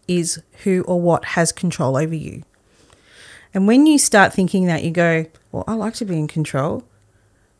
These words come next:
So how do I get my control back?" Don't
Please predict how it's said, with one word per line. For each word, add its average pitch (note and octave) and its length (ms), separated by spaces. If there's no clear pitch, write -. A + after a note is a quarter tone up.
So E3 1040
how F#3+ 160
do G3 80
I G3 60
get F#3 140
my E3+ 100
control F#3 380
back?" D3+ 360
Don't D3+ 300